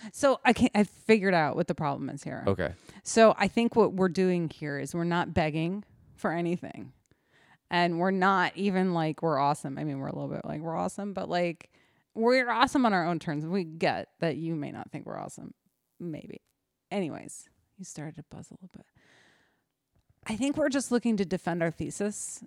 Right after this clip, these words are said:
Speaker 1: So we're defending our thesis, but we have no questions. <laughs> So we're looking for questions so we can defend all of the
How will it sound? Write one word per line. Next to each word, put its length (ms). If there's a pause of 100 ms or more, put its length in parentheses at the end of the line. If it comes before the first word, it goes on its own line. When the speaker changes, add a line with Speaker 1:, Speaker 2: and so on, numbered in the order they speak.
Speaker 1:
So 420
we're 360
defending 560
our 100
thesis, 440
but 120
we 140
have 140
no 160
questions. 760
<laughs> 40 (720)
So 200
we're 180
looking 360
for 200
questions 640
so 140
we 100
can 160
defend 760 (600)
all 380
of 260 (380)
the 100